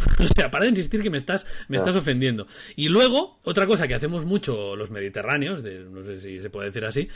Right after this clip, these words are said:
Speaker 1: que es el, "Bueno, ya lo arreglaremos", ¿no? "Oye, Facu", por ejemplo, eh, "Facu, ¿quieres salir en nuestro podcast?". "Sí, vale". "Bueno, pues nada, ya lo arreglaremos", ¿sabes? No, no necesitas más información.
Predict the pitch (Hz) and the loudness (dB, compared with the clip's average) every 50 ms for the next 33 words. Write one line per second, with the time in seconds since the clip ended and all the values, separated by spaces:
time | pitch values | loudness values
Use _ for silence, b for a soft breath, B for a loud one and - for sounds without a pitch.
0 | B B B B B B 160 156 - 214 185 147 147 226 220 202 208 233 262 247 | B B B B B B 0 2 4 4 4 6 6 4 6 6 6 6 6 6
1 | 214 190 160 151 131 113 104 104 104 127 202 285 294 B B B B B B 220 | 6 4 4 4 2 0 -2 -4 -4 -4 -4 -4 -4 B B B B B B 4
2 | 233 269 220 - 254 254 175 185 143 117 107 110 135 - 135 151 135 127 110 98 | 6 6 6 4 4 2 4 4 2 2 0 -2 -4 -4 -2 -2 -2 -2 -2 -2
3 | 98 117 117 107 - - - - 240 240 240 202 143 165 233 285 269 - - 233 | -4 -10 -16 -18 -18 -8 -2 0 2 2 2 2 2 2 2 2 2 2 2 2
4 | 175 - - 185 180 175 165 170 165 156 - 143 135 208 226 - 269 233 - - | 2 2 2 2 2 2 2 0 -2 -2 -2 0 0 0 2 2 2 2 2 4
5 | 254 247 220 220 202 143 - - _ _ _ _ _ B B B B B B B | 4 6 6 6 6 4 2 -2 _ _ _ _ _ B B B B B B B
6 | B B 214 226 175 180 175 226 233 190 170 180 202 220 214 208 190 180 156 139 | B B 4 4 6 4 4 6 6 6 6 8 8 8 8 8 8 6 6 6
7 | 123 117 107 - 151 196 269 - 170 170 180 185 180 165 165 165 185 214 190 190 | 4 2 -2 -2 2 2 2 2 2 2 2 2 2 2 2 2 2 4 4 4
8 | 208 214 226 156 135 131 127 147 135 127 139 123 120 113 104 117 101 92 | 4 4 4 2 0 -2 -2 -2 0 0 0 -2 -2 -4 -6 -8 -8 -8